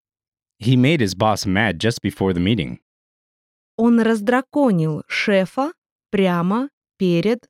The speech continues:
Speaker 2: совещанием.
Speaker 1: Okay, what's our next expression?
Speaker 2: Кошмарить.
Speaker 1: This literally means terrorize. As a slang expression, it means harass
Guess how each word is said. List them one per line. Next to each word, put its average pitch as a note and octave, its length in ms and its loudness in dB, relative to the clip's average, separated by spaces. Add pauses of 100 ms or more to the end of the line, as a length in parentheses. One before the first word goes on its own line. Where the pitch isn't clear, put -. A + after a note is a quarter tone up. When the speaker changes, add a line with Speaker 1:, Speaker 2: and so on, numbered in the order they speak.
Speaker 2:
совещанием. F#3 1000 -4 (580)
Speaker 1:
Okay, A2+ 380 0
what's A#2 240 -2
our D#3 80 2
next B2 260 -2
expression? D2 520 -6 (420)
Speaker 2:
Кошмарить. A#3+ 800 -2 (480)
Speaker 1:
This G#2+ 240 -2
literally A#2+ 360 2
means E2+ 400 0 (120)
terrorize. D2 680 -4 (180)
As G2 140 -2
a F#2+ 80 0
slang D3 260 0
expression, D#2 600 -4
it E2+ 120 -6
means G2 380 0 (140)
harass F#2+ 500 -2